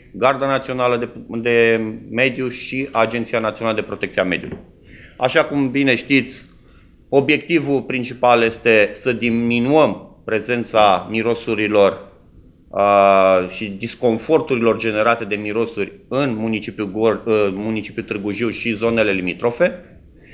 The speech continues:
Avem aici un accent special pe groapa de deșeuri, unde am, ă, solicitat, ă, lunile trecute, iar acum două săptămâni am avut și prezența unui autolaborator, cel mai performant autolaborator din dotarea,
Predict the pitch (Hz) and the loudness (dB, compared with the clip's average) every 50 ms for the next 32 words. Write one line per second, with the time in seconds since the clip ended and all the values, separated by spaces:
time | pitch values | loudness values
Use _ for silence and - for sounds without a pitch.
0 | - - - - - - - - - - 135 143 135 156 156 151 143 143 139 139 | -20 -20 -20 -20 -20 -20 -20 -8 -2 0 0 0 0 0 0 0 2 2 2 0
1 | 131 - - 139 127 127 123 123 123 123 123 120 120 - - 127 117 - - 120 | -2 -4 -4 -2 0 0 0 0 2 2 2 0 0 -2 -6 -8 -6 -6 -6 -6
2 | 107 - - 127 123 120 113 - - 120 120 117 110 104 - - 107 123 117 110 | -6 0 2 4 4 4 2 2 2 4 4 4 4 2 -2 -4 0 2 2 2
3 | - 110 98 98 92 87 92 - - 135 147 175 185 208 226 - - - - - | 2 2 0 0 -2 -6 -6 -4 0 0 2 4 4 2 0 -2 -8 -16 -20 -20
4 | - - _ _ - - - - - - - - - 143 160 160 143 151 139 131 | -20 -20 _ _ -20 -20 -20 -20 -20 -20 -12 -6 -2 -2 0 2 4 4 4 4
5 | 131 - - 131 131 131 127 123 123 120 120 117 117 113 113 113 110 107 - - | 2 2 0 0 0 0 0 -2 -2 0 0 2 2 4 4 2 0 0 -2 -2
6 | 117 113 110 113 - 110 - - 120 117 101 - - - 113 110 107 104 107 101 | 0 0 -2 -4 -6 -4 0 4 4 4 4 2 -2 0 2 2 2 2 2 2
7 | 98 98 92 98 - - - _ - _ - _ _ _ _ - _ _ _ _ | 2 0 -2 -4 -8 -18 -20 _ -20 _ -20 _ _ _ _ -20 _ _ _ _
8 | _ - _ _ _ - 107 135 139 135 127 117 110 - 98 92 - - 131 135 | _ -20 _ _ _ -6 -4 -2 0 2 2 2 2 0 -2 -6 -4 -6 -6 -4
9 | - 165 165 160 151 123 113 113 110 110 107 104 104 - - 127 127 123 110 120 | -4 -2 -2 0 2 4 4 4 4 4 2 0 0 -2 -8 -6 -4 -2 -2 0
10 | 113 113 107 - 117 110 - - 110 113 113 110 107 101 101 104 101 107 113 107 | 0 0 0 -2 -4 -6 -4 -2 -2 -2 -2 -2 -2 -2 -2 -2 -4 -6 -6 -8
11 | - - - - 107 101 92 110 113 110 104 - 110 104 107 107 107 107 104 98 | -8 -10 -6 -4 -4 -4 -2 -2 -4 -4 -2 -2 -2 -2 -2 -2 0 0 0 2
12 | 101 113 110 - 110 110 107 98 95 98 95 95 92 - 113 107 - - - 156 | 0 -2 -2 -2 0 2 2 2 0 0 0 0 0 0 -2 -4 -2 -2 -2 0
13 | 147 139 135 120 - - 120 - - - 110 117 127 127 117 - 117 113 113 110 | 0 2 2 0 2 0 0 0 0 -4 -2 0 0 0 2 2 2 2 2 0
14 | - 107 107 104 98 101 104 101 98 98 98 - 117 110 98 104 104 98 95 98 | 0 2 2 2 2 2 2 2 2 2 2 0 -2 -2 -2 -4 -6 -4 -4 -4
15 | 92 - 107 110 104 104 101 95 - - - - | -2 0 2 2 4 4 2 2 0 -4 -10 -20